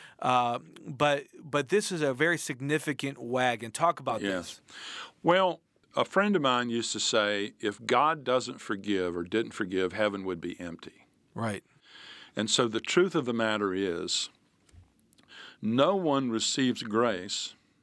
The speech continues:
Speaker 2: unless they have the truth of their need or their behavior. And the idea there, deliverance from deserved consequences, to me is there's no one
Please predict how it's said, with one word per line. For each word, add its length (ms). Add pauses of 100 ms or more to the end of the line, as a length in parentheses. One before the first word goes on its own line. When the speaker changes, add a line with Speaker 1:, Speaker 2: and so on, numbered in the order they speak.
(680)
Speaker 2:
unless 380
they 120
have 280
the 80
truth 480
of 160
their 160
need 560
or 120
their 140
behavior. 500 (1160)
And 120
the 80
idea 640
there, 440
deliverance 480
from 180
deserved 440
consequences, 880
to 120
me 240
is 320 (420)
there's 220
no 320
one 580